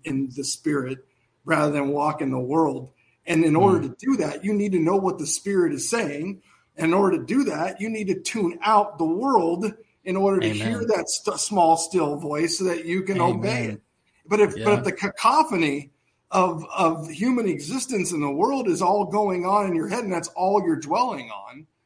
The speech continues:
Speaker 1: well, then it's easy to be very willfully ignorant of everything else because you don't have the time or the space to actually dedicate anything to that.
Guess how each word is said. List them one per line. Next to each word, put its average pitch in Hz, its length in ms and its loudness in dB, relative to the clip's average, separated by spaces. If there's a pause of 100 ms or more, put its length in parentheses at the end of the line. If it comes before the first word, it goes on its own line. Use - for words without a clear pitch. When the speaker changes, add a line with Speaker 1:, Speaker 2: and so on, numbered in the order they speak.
(280)
Speaker 1:
well, 214 540 2 (360)
then 220 220 0
it's 220 200 -2
easy 254 360 -2
to 170 160 2
be 175 160 -2
very 151 480 -2
willfully 147 640 -4
ignorant 139 440 -6
of 135 100 -8
everything 135 480 -8
else 165 280 -4
because 170 640 -2 (400)
you 208 220 -2
don't 214 300 4
have 185 260 -2
the 170 60 -2
time 196 400 0
or 175 100 0
the 156 100 -2
space 233 520 -2
to 165 140 -6
actually 165 400 -4
dedicate 160 640 -2
anything 196 520 -2
to 294 320 0
that. - 120 -12